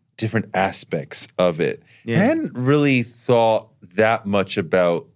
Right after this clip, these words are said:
Speaker 1: latter day hair.
Speaker 2: Mm-hmm.
Speaker 1: Seventies basketball was all
Speaker 2: Yeah.
Speaker 1: about the afros, and that was
Speaker 2: Yeah.
Speaker 1: uh, but the beard, Harden's
Speaker 2: <laughs> Yeah.
Speaker 1: beard,
Speaker 2: Yeah.
Speaker 1: it's, it, it,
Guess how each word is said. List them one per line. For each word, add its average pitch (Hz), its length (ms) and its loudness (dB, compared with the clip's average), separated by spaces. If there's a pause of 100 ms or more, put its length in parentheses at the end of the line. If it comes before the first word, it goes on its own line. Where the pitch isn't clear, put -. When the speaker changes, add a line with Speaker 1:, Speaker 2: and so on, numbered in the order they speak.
(220)
Speaker 1:
latter 110 420 2
day 90 300 0
hair. 85 640 -4 (260)
Speaker 2:
Mm-hmm. 120 140 0
Speaker 1:
Seventies 151 580 0
basketball 101 840 0
was 80 140 -6
all 98 60 -8
Speaker 2:
Yeah. 104 380 2
Speaker 1:
about 92 260 0
the - 80 -14 (100)
afros, 87 680 -4
and 87 80 -4
that 82 160 -4
was - 0 - (300)
Speaker 2:
Yeah. 101 260 -2 (360)
Speaker 1:
uh, 135 320 2 (240)
but 185 180 0 (880)
the 135 100 0
beard, 147 680 0 (460)
Harden's 156 560 2
Speaker 2:
<laughs> - 20 -4
Yeah. - 60 -6
Speaker 1:
beard, 147 560 2
Speaker 2:
Yeah. 107 140 0
Speaker 1:
it's, 92 240 -2
it, 175 320 -2
it, 160 160 0